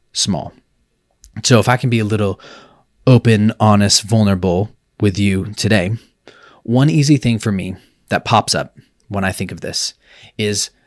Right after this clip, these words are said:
I can come home from work and I tend to be super short with my three-year-old. It's just something lately, that's what's been going on. I really lack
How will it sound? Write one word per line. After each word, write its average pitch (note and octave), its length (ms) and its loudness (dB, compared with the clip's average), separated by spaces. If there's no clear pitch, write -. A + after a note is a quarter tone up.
I A2 140 0
can D#3 160 -2
come B2+ 180 -4
home G#2+ 160 -2
from F#2+ 200 -8
work F#2 280 -8
and G2+ 80 -10
I G2 120 -2
tend A2 240 -4
to G#2+ 60 -4
be F#2+ 360 -6
super A#2+ 480 -2
short F#2 420 -4
with G2+ 200 -6
my F#2 120 -2
three-year-old. - 680 -8
It's G2 140 -10
just G2 120 -4
something G2 480 -4
lately, A2+ 480 -2
that's G#2+ 380 -4
what's G2+ 120 -8
been G2 140 -10
going F#2 240 -8
on. D#2+ 200 -16
I G2 500 -6
really G#2+ 500 0
lack F#2 480 -6